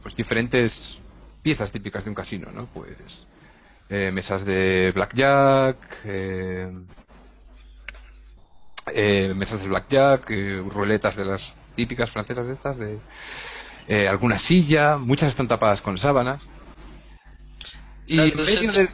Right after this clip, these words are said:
Speaker 1: y te digo, en medio del casino hay un gran, eh, una gran estatua hecha de madera de un, de un indio, pintada con colores horrorosos, fluorescentes. Dime.
Speaker 2: ¿Las luces del coche continúan encendidas?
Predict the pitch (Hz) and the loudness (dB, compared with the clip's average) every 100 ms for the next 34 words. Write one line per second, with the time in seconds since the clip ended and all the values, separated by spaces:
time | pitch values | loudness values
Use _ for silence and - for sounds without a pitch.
0 | - 120 131 117 110 135 165 170 160 185 | -4 0 2 4 2 2 4 4 4 2
1 | 165 151 147 139 143 143 135 123 117 110 | 2 2 2 2 4 2 2 0 -2 -4
2 | 101 - - - - 117 113 104 101 95 | -8 -12 -20 -20 -4 0 0 0 -2 -2
3 | 98 110 127 131 123 135 127 117 123 117 | -2 2 2 2 2 0 2 2 4 2
4 | 107 123 120 98 90 87 85 101 98 95 | 2 2 2 0 -4 -6 -6 -6 -6 -10
5 | - - - - 101 131 120 110 110 113 | -20 -20 -20 -12 0 2 2 0 0 0
6 | 101 - - - - - - 101 92 - | -2 -8 -20 -20 -20 -20 -12 -12 -12 -14
7 | - - - - - - - 90 80 - | -20 -20 -20 -20 -20 -20 -18 -16 -16 -18
8 | - - - - - - - - - - | -20 -20 -20 -20 -20 -20 -20 -20 -20 -20
9 | - 120 - 147 156 170 185 160 143 123 | -8 -6 0 0 0 0 0 0 -4 -6
10 | - 147 170 160 165 143 143 139 156 135 | -4 0 0 -2 -4 -6 -2 0 0 0
11 | 131 156 277 - | -2 -2 -4 -8